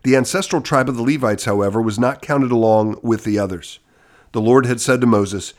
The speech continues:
"You must not count the tribe of Levi or include them in the census of the other Israelites. Instead, appoint the Levites to be in charge of the tabernacle of the covenant law, over all its furnishings and everything belonging to it.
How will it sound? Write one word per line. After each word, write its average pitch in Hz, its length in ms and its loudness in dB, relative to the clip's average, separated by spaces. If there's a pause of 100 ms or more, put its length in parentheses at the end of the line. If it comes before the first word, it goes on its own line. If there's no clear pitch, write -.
(220)
"You 123 120 2
must 120 240 2
not 135 220 0
count 139 240 -4
the 127 80 -10
tribe 127 260 -2
of 117 120 0
Levi 117 380 2
or 113 160 2
include 131 380 0
them 127 160 6
in 120 80 4
the 113 80 0
census 120 460 -4
of 110 80 -6
the 107 120 0
other 104 220 0
Israelites. 95 800 -6 (260)
Instead, 107 540 -2 (460)
appoint 135 380 0
the 156 100 -2
Levites 127 460 2
to - 80 -8
be 117 100 2
in 113 100 2
charge 127 360 2
of 127 60 -8
the 127 80 -2
tabernacle 123 580 0
of 113 80 -6
the 110 80 -2
covenant 113 400 -2
law, 101 380 -2 (440)
over 110 280 4
all 123 240 6
its 151 120 -6
furnishings 139 640 0
and 113 120 0
everything 123 340 0
belonging 117 440 2
to 104 220 -2
it. 82 140 -12